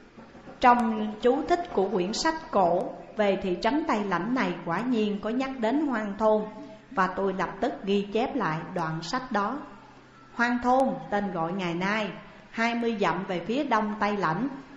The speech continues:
bốn mươi dặm về phía đông nam Kinh Thành, đông giáp biển xanh, non xanh trùng điệp, nam là bãi chăn thải gia súc, bắc kề bên khe nước sâu,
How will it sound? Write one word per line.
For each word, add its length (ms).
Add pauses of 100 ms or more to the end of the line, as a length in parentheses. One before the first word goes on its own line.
(400)
bốn 320
mươi 180
dặm 220
về 140
phía 240
đông 320
nam 300
Kinh 200
Thành, 280 (540)
đông 360
giáp 260
biển 200
xanh, 300 (240)
non 340
xanh 360
trùng 260
điệp, 220 (480)
nam 300 (400)
là 180
bãi 440
chăn 320
thải 340
gia 220
súc, 320 (440)
bắc 260 (440)
kề 240
bên 300
khe 240
nước 180
sâu, 380